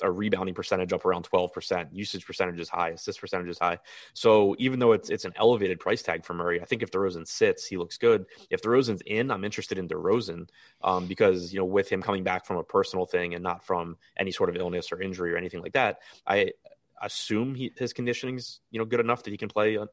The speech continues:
his normal thirty-three, thirty-four minutes at eight K with forward eligibility. There's some value there. But I think overall the pricing on the Spurs is pretty good today as far as being efficient. Like, the other day when they were all out,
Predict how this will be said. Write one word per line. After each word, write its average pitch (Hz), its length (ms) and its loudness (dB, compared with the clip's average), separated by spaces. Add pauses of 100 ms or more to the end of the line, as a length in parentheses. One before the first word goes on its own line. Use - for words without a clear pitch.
his 104 160 -8
normal 101 300 -2
thirty-three, 101 440 -4
thirty-four 104 340 -4
minutes 104 280 -4 (280)
at 92 80 -4
eight 107 180 0
K 98 280 4
with 95 260 0
forward 98 320 0
eligibility. 92 540 0
There's 92 200 0
some 90 100 -8
value 90 300 -2
there. 90 220 0 (300)
But 117 100 6
I - 20 6
think 190 320 2
overall 104 460 6
the 87 80 -2
pricing 95 400 -2
on 92 80 -2
the 87 80 -6
Spurs 90 340 4
is 85 100 -10
pretty 104 460 -4 (560)
good 101 260 2
today 110 300 6
as 95 100 0
far 92 240 2
as 90 240 -4 (340)
being 101 220 0
efficient. 92 460 -2 (260)
Like, 95 300 0 (240)
the 104 160 4
other 104 160 4
day 101 260 6
when 90 380 -4
they 92 100 4
were 90 160 2
all 90 240 2
out, 90 280 0